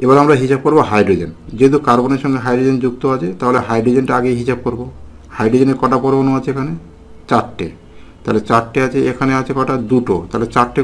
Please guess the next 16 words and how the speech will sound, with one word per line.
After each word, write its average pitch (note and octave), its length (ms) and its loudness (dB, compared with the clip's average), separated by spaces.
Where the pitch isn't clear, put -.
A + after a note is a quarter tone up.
করতে C3+ 260 -2
হবে, C3 140 -4
দুই B2 180 2
দিয়ে C3 160 8
গুণ B2+ 180 2
করে B2+ 200 2
দিই, C3 100 -8
তাহলে A#2+ 240 0
চারটে A2+ 260 0
হয়ে B2 160 4
গেল। B2 80 -2
অক্সিজেন D#3+ 380 0
পরমাণু E3 320 6
দেখো G2+ 160 2
এখানে D3+ 180 0
ছিল D#3+ 120 2